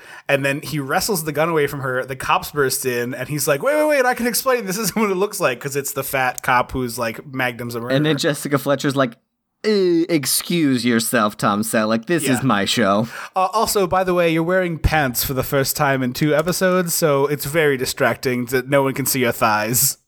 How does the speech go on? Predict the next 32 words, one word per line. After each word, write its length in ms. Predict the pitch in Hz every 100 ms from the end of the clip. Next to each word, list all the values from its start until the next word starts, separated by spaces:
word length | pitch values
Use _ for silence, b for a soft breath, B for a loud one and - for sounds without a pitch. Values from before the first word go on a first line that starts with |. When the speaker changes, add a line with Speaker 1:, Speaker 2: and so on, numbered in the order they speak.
| _ _
Speaker 2:
Yeah. 520 | 117 110 101 87 87 - _ _ _ _ _ _ _ _ _
And 240 | 165 170
so 120 | 156 202
apparently 420 | 190 226 254 208
he 140 | 214
didn't 200 | 202 233 240
call 160 | 143
the 60 | 113
cops. 300 | - 117 -
They 100 | 190
just 200 | 190 196
showed 180 | 190 165
up 120 | 170
by 80 | 180
happenstance. 720 | 185 185 160 - 104 78 -
Speaker 1:
Yeah, 380 | 165 202 180 131
yeah, 220 | 143 160 139
I 120 | 165
did 160 | 170
not, 320 | 180 170 147 - 139
like, 260 | 139 131 -
the 140 | 147
fact 280 | - 196 202
that 80 | 165
that's 240 | 160 151
how 120 | 160
this 200 | 147 139 147
worked 180 | 131
out 160 | 131 113
is 160 | 110 117
really 300 | 127 98 104
stupid. 500 | - 90 80 82